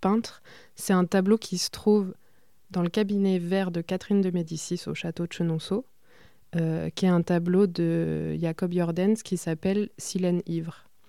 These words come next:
Et, euh, c'est un tableau que, que j'adore. En fait, c'est un peintre, moi, que j'ai découvert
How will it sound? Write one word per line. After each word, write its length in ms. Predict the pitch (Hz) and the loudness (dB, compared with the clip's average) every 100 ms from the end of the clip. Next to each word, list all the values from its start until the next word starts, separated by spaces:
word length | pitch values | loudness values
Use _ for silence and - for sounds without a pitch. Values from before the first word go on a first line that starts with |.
| - - - - - - | -20 -20 -20 -20 -12 0
Et, 240 | 180 170 | 2 4
euh, 400 | 165 160 156 156 175 | 4 4 2 0 -2
c'est 200 | - 175 | 2 2
un 100 | 165 | 4
tableau 400 | 180 170 180 196 | 2 2 2 0
que, 760 | - 175 160 160 160 - - - | 0 0 0 0 -2 -6 -10 -8
que 120 | - 170 | -2 0
j'adore. 460 | 175 170 185 196 | 2 4 6 8
En 100 | 175 | 6
fait, 160 | 196 208 | 6 4
c'est 100 | 190 | 6
un 100 | 170 | 6
peintre, 300 | 202 185 185 | 6 4 4
moi, 160 | 180 | 2
que 60 | 170 | 2
j'ai 100 | 165 | -2
découvert 600 | 165 - 170 170 160 - | -2 -2 -2 -2 -2 -8